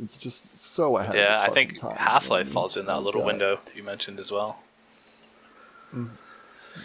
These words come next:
Speaker 1: Mm-hmm.
Speaker 2: <sighs> All right, anyways, the next, uh, the next explanation as to why we haven't found any aliens, uh, is that it's destroy or be destroyed.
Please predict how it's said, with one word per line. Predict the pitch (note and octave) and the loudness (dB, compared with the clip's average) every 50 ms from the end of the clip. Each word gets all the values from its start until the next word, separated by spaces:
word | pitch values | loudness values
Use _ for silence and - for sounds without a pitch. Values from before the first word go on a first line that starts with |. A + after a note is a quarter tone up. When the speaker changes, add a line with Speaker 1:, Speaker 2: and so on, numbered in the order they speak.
| - | -10
Speaker 1:
Mm-hmm. | A#2 G#2+ A2+ A#2 A#2 A2 - - _ - | -8 -6 -6 -6 -8 -8 -10 -14 _ 4
Speaker 2:
<sighs> | - G#3 G#3+ G3+ F3 - - - - - - - - - - | 6 6 8 8 6 4 2 0 -2 -4 -6 -6 0 6 10
All | G#3+ A3 | 12 12
right, | G#3+ G#3 F3+ C3+ A#2 | 12 12 12 12 10
anyways, | A2 A#2+ C3 A#2+ G#2+ G2 F#2+ - - | 8 6 4 2 2 0 0 -2 -4
the | - | 0
next, | D3 D#3+ D#3 D3 - - - | 4 4 4 4 2 4 6
uh, | D#3+ D#3 D3+ C#3+ C#3 C3+ B2+ - - - - - - - _ _ | 6 10 10 10 8 8 4 -2 -12 -20 -20 -20 -20 -20 _ _
the | C#3 | -2
next | C#3+ D3+ D#3+ D3+ - - | 2 2 2 2 4 4
explanation | - G#2 F#2+ - - G2 F#2 F2+ F2+ F2 - - G2+ | 4 4 4 2 -2 -2 -2 -2 -2 -2 -4 -4 -4
as | F2+ E2+ - | -4 -4 -6
to | - - | -6 -4
why | F2 E2+ E2+ F2+ | -2 -2 -2 0
we | F#2 F2+ | 0 2
haven't | - - G#2+ G#2+ - | 2 2 2 2 4
found | - C#3 C3 C3+ C3 | 6 6 6 8 6
any | C3+ C3 C3 C3 | 4 6 6 6
aliens, | C3+ C3 C3+ C3+ C3 C3+ C#3 D3 D#3+ E3 - - - - - - - | 6 6 4 2 2 0 -2 -4 -6 -8 -10 -12 -12 -16 -6 4 8
uh, | C3 D3+ D3 B2+ C#3 - - - - - - | 10 10 10 10 6 4 -2 -12 -20 -10 -4
is | - C3+ - | -2 -2 2
that | - - A2+ A2+ | 4 6 6 6
it's | A#2 A#2 - - - | 6 4 2 0 -2
destroy | - - - - B2+ C3 - - - B2+ C3 C#3 D3 D3+ E3 F3 | -4 -4 -2 0 0 2 0 2 4 6 8 8 8 6 4 2
or | - - A2 G2+ | 2 0 0 0
be | - A2 A2 A2+ | 0 -4 -4 -2
destroyed. | - A2+ - - - - G2 G#2 G#2 F2 E2 - - - | -2 -2 -2 -2 -2 0 0 0 0 0 -2 -6 -10 -16